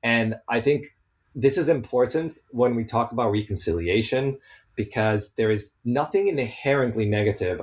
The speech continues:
about a sense of Croatian victimhood. Um, but it can have negative outcomes on things like minority rights for the Serb community.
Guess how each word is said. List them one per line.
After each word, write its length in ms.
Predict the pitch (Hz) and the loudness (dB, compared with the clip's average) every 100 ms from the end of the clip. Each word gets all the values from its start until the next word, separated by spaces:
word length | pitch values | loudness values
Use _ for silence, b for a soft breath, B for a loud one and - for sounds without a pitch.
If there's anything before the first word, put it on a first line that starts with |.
| - | -4
about 280 | 104 98 98 | 2 2 2
a 40 | |
sense 380 | - 107 104 - | 0 0 0 0
of 140 | - | -2
Croatian 480 | - 95 92 - 85 | -2 0 0 -2 -4
victimhood. 480 | 90 - 78 - - _ _ b b b | -4 -4 -8 -10 -14 _ _ b b b
Um, 720 | 95 92 92 90 90 87 82 - _ _ | 0 2 2 0 -2 -4 -8 -10 _ _
but 260 | 117 110 127 | -6 0 2
it 180 | 131 - | 0 -4
can 320 | - 139 135 | -4 0 0
have 220 | 120 110 | 0 0
negative 400 | 107 110 110 95 - | 0 0 0 -2 0
outcomes 560 | 110 110 - 101 92 | 0 0 -2 -2 0
on 140 | 92 - | -2 0
things 300 | 101 101 90 | 0 0 0
like 160 | 85 | -2
minority 480 | 90 87 104 107 104 | -2 -4 0 0 2
rights 320 | 101 107 104 | 2 0 -2
for 140 | - 85 | -4 -4
the 80 | |
Serb 280 | 82 87 80 | -2 -2 -2
community. 680 | 80 98 127 113 110 107 104 | -4 -2 0 0 0 0 -4